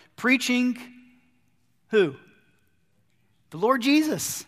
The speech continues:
This was the extraordinary message. They weren't talking about how, you know, they had a plan that was gonna,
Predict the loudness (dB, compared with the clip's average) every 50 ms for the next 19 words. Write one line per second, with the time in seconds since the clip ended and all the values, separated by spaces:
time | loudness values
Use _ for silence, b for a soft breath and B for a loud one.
0 | _ _ b b b b b b b b b b b b b b 2 6 8 8
1 | 8 6 2 0 2 2 2 0 0 -2 -4 -2 -2 -2 0 0 0 0 0 0
2 | 2 0 0 0 -2 -6 -6 -6 -6 -8 -10 -10 -12 _ _ _ _ _ _ _
3 | _ _ _ _ _ _ b b b b b b b 4 4 6 6 4 2 2
4 | 4 4 4 4 2 0 0 2 2 4 4 4 2 0 0 0 2 4 4 4
5 | 2 2 -2 -6 -6 -4 -2 -2 0 0 0 2 2 2 0 0 0 0 0 2
6 | 2 4 2 2 2 2 0 0 -2 -4 -6 -4 -4 -2 -2 -2 -4